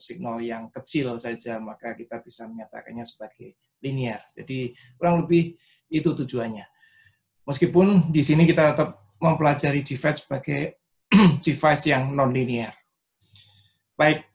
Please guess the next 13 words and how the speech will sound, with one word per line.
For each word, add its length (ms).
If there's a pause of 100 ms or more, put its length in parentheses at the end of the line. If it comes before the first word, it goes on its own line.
(480)
kita 240
mulai 320
dari 800
sebelah 320
kiri 240
di 140
sini. 500
Ini 320
kita 240
punya 640 (1120)
device 640
dasar 400
kita, 480